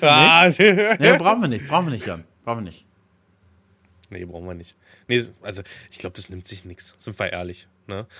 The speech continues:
Speaker 1: Und selbst wenn, jeder hat mal einen schlechteren Tag, der andere hat mal einen besseren Tag. Und in dem Sinne möchte ich diesen Podcast auch beenden, sonst steht der tüver ohne mich da. <laughs>
Speaker 2: Leute, bis dann.
Speaker 1: Hannes, die letzten Worte gebe ich wie immer an dich.
Speaker 2: Warum denn schon wieder? Ich hab doch schon wieder angefangen.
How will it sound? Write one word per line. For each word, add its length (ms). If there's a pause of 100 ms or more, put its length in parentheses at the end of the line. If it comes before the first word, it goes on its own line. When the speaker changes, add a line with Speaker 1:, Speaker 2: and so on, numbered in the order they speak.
(120)
Speaker 1:
Und 160
selbst 380
wenn, 340 (200)
jeder 320
hat 100
mal 100
einen 80
schlechteren 540
Tag, 320
der 140
andere 200
hat 120
mal 60
einen 100
besseren 340
Tag. 240 (100)
Und 160
in 320
dem 160
Sinne 220
möchte 260
ich 60
diesen 220
Podcast 420
auch 120
beenden, 380
sonst 320
steht 220
der 220
tüver 320
ohne 240
mich 200
da. 200 (760)
<laughs> 680
Speaker 2:
Leute, 180
bis 160
dann. 200 (460)
Speaker 1:
Hannes, 320
die 80
letzten 380
Worte 240
gebe 220
ich 180
wie 140
immer 240
an 160
dich. 340
Speaker 2:
Warum 240
denn 100
schon 160
wieder? 140
Ich 80
hab 100
doch 100
schon 180
wieder 80
angefangen. 400